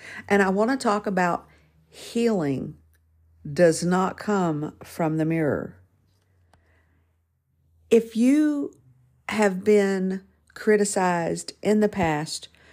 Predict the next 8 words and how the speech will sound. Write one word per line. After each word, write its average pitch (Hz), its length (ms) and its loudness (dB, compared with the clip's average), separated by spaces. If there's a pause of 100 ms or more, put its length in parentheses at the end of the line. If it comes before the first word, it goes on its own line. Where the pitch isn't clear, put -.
(220)
because 202 560 -2
of 185 360 0
your 160 300 0 (720)
physical 226 680 2 (120)
appearance, - 640 -6
whether 190 340 4
it 180 160 6
be 170 400 2